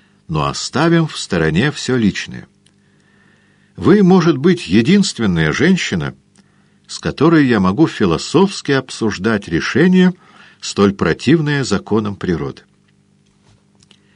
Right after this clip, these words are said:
По сравнению с другими особами женского пола вы — феномен. Давайте вместе добросовестно искать причину этой психологической аномалии.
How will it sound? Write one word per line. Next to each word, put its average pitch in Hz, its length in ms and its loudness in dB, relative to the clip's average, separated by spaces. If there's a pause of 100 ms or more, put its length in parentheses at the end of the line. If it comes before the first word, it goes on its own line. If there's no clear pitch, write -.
(340)
По 98 80 -4
сравнению 104 640 0
с 78 80 -4
другими 98 420 2
особами 95 600 0
женского 87 520 -2
пола 117 380 -2
вы — 78 260 -2
феномен. 98 800 -4 (1300)
Давайте 180 360 4
вместе 98 680 0 (600)
добросовестно 92 920 0
искать 98 440 -4
причину 175 680 0 (480)
этой 143 460 0
психологической 85 1300 -4 (100)
аномалии. 71 560 -8